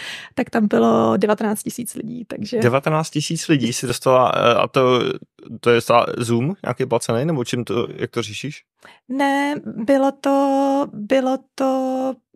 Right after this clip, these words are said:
Speaker 1: přivedla jsem je vlastně do online kurzu,
Speaker 2: Aha.
Speaker 1: ale součástí byly ty živáky, takže
Speaker 2: Ok, ok.
Speaker 1: jsem vysílala různě na YouTube a tak. No, většinou vysílám na víc platform,
Speaker 2: Aha.
Speaker 1: protože, mm,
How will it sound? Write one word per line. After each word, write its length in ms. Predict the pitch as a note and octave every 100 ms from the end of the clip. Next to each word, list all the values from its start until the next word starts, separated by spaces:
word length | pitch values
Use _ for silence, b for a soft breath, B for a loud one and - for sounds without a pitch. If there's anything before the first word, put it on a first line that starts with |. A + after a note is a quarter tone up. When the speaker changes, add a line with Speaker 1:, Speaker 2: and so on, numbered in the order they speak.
| - G#3
Speaker 1:
přivedla 260 | C4 C4+
jsem 140 | C4+ C#4
je 60 |
vlastně 260 | C4 B3+ C#4
do 380 | B3 B3 A#3+ -
online 400 | B3+ A#3 A#3 B3
kurzu, 480 | C#4+ C#4+ C#4+ D#4 E4
Speaker 2:
Aha. 160 | C4+ A#3+
Speaker 1:
ale 200 | A#3+ B3
součástí 580 | B3 - A#3+ - - G#3 G#3 _ _
byly 320 | A#3 A#3 A#3+ A#3
ty 120 | A#3
živáky, 480 | - G3+ F#3 - A3+ _
takže 120 | -
Speaker 2:
Ok, 340 | E3 C3 C3+ - b
ok. 140 | - C3
Speaker 1:
jsem 280 | A#2 A#2 A#3
vysílala 500 | A3+ - A3+ G#3+ G#3+
různě 420 | A3 - G#3+ A3+
na 160 | G#3+ A3+
YouTube 360 | A#3 - G#3+
a 40 | G#3+
tak. 220 | G#3+ G#3+ _ -
No, 140 | A3+ A3+
většinou 380 | A#3+ - B3 B3 D#3 -
vysílám 400 | A3+ - A#3 A#3
na 60 | A3
víc 180 | G3+
platform, 420 | - G#3+ - G#3 B2+
Speaker 2:
Aha. 220 | B2+ D3
Speaker 1:
protože, 560 | G3+ A3 - G#2 D#3 A#3 B3 - -
mm, 300 | A3 A3 A3